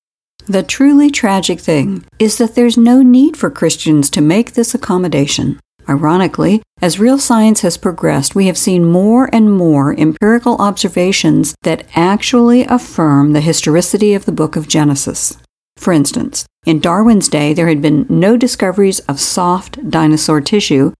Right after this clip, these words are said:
that was so well preserved that red blood cells were still identifiable as such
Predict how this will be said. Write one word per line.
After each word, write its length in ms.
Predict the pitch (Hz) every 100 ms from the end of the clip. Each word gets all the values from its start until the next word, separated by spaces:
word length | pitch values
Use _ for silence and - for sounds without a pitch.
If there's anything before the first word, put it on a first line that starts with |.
| -
that 100 | 160
was 160 | 170 -
so 180 | 226
well 220 | 269 254 247
preserved 580 | 254 220 170 143 139
that 160 | 139 -
red 580 | 190 165 190 247 240 233
blood 300 | 254 254 233
cells 480 | 185 151 139 143 -
were 140 | 147 156
still 500 | - - 208 208 - 147
identifiable 1000 | 147 143 196 - 220 214 160 143 151 160
as 160 | 151 -
such 320 | 170 170